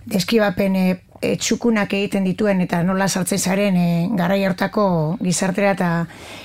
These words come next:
eta atmosferara, ezta? Eta izan beharra dago baita ere, ba, bueno, baduela honek, eh, Larrua, eh, idatzi zuen, eh, mila bederatzizero bost inguruan,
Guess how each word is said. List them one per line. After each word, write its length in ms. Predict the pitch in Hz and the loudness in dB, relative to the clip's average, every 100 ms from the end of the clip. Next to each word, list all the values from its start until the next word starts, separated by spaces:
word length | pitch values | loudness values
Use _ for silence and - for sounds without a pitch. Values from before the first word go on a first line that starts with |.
| - - | -12 -2
eta 160 | 185 | 0
atmosferara, 580 | 180 196 - 196 170 156 | 2 2 0 0 0 0
ezta? 280 | 147 180 180 - - - | 0 -2 -4 -8 -18 -6
Eta 220 | 190 196 | -2 0
izan 240 | 196 220 226 | 0 0 2
beharra 280 | 226 220 226 | 2 2 2
dago 200 | 220 214 | 2 2
baita 260 | 208 214 | 0 0
ere, 200 | 214 233 208 | 2 2 2
ba, 120 | 165 | 0
bueno, 240 | 175 175 | 0 0
baduela 460 | 170 196 202 196 190 | 0 0 0 2 0
honek, 280 | 196 202 190 | 0 0 0
eh, 440 | 180 175 175 170 - - | 0 2 0 -2 -6 -4
Larrua, 880 | 175 175 220 226 208 196 190 185 185 214 - - - - - | 0 2 2 2 4 2 2 2 0 0 -6 -20 -20 -20 -8
eh, 440 | 208 190 185 180 185 | -4 -2 0 0 0
idatzi 640 | 202 214 208 220 220 214 | 0 0 0 0 2 2
zuen, 400 | 196 214 226 208 | 0 2 2 2
eh, 140 | 185 175 | 2 2
mila 200 | 190 202 202 | 2 2 2
bederatzizero 1160 | - 208 202 196 190 196 208 208 208 202 208 - - _ - | 0 0 2 2 2 2 0 0 0 0 -2 -6 -20 _ -6
bost 360 | 190 240 - 233 | 0 0 2 0
inguruan, 560 | 226 247 240 226 254 | 2 2 4 2 0